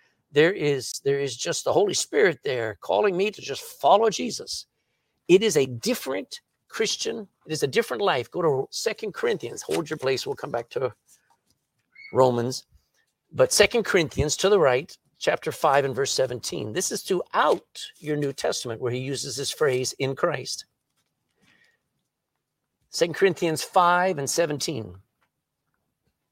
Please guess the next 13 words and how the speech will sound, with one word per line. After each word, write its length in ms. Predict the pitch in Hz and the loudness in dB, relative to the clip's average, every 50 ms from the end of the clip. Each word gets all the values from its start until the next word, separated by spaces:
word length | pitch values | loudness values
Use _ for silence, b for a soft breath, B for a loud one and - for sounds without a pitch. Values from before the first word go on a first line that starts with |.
| _ _ _ _ _ _ _ _ _ _ _ _ _ _ _ _ _ _ _ _ _ _ _ _ _ _ _ _ _ _ _ _ _ _ - | _ _ _ _ _ _ _ _ _ _ _ _ _ _ _ _ _ _ _ _ _ _ _ _ _ _ _ _ _ _ _ _ _ _ 0
Now, 80 | 135 | 2
I'm 60 | 131 165 | 4 6
gonna 140 | 185 185 | 6 6
read 180 | 185 233 311 330 | 6 6 6 4
it 80 | 208 208 | 4 4
like 180 | 208 202 165 | 2 2 6
a 40 | 190 | 8
lot 160 | 202 196 185 | 8 10 8
of 80 | 165 - | 8 4
people 260 | 208 190 - 165 165 | 0 -2 0 0 0
think 340 | - - - 285 294 302 - | 0 0 0 0 2 2 2
it 160 | - 185 - | 0 -2 -2
says. 520 | - - 117 98 87 82 - - - - | -4 -2 -2 -2 -2 -6 -12 -14 -16 -16